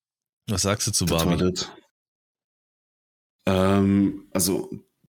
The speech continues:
Speaker 2: ihre Meinung und meine Meinung haben sich tatsächlich relativ gut gedeckt. Es war, also man muss sie mal gesehen haben.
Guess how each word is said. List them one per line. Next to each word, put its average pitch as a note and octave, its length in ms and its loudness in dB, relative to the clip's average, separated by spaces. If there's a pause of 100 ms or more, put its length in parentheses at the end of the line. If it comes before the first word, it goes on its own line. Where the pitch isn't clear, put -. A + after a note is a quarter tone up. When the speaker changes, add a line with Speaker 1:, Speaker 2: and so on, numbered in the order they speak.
(440)
Speaker 2:
ihre A2 220 2
Meinung G#2+ 340 4
und G#2 80 4
meine F#2+ 180 4
Meinung G2+ 320 2
haben G2+ 140 2
sich F#2 160 -2
tatsächlich F#2 420 -2
relativ G2 540 -2
gut G#2+ 260 -6
gedeckt. G#2 540 -2
Es - 180 -2
war, G#2 540 -2
also F2+ 140 -2
man F#2 180 2
muss G2+ 100 0
sie - 80 -2
mal F2 140 0
gesehen F#2+ 240 0
haben. D#3 400 -4